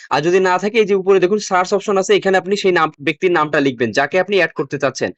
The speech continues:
বর্তমান অ্যাডমিন অথবা মডারেটর হিসেবে। তো আমি দেখুন আমার নাম লিখতেছি, আমার আইডির নাম।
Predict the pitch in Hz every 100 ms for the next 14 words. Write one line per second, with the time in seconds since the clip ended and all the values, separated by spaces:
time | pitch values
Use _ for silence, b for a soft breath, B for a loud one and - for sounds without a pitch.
0 | B B B 147 147 175 165 170 156 151
1 | 185 233 196 175 185 185 - _ _ 131
2 | 160 185 190 185 156 139 131 147 151 170
3 | 180 190 165 170 151 - 110 143 151 151
4 | 165 160 170 160 147 151 151